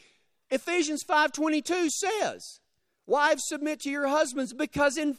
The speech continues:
Ephesians five twenty-one, he says,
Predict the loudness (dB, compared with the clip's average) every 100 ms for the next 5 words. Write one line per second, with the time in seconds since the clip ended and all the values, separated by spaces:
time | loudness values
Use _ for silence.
0 | 2 0 2 0 2 2 0 -4 -2 2
1 | 2 0 -2 -2 0 2 2 4 4 4
2 | 0 -4 _ _ _ _ _ _ _ -4
3 | -2 0 0 0 2 -2